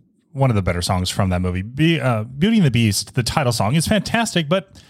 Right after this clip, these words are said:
it's simple. It's beautiful. There's nothing that really sets it apart. You know, it's setting this story of what we already know at this point. I can't criticize it, but I think other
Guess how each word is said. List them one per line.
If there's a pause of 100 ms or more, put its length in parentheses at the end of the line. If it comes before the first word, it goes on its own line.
(560)
it's
simple. (360)
It's
beautiful.
There's
nothing
that (640)
really
sets
it
apart.
You
know,
it's
setting
this
story
of
what
we
already
know
at
this
point. (120)
I
can't
criticize
it,
but
I
think
other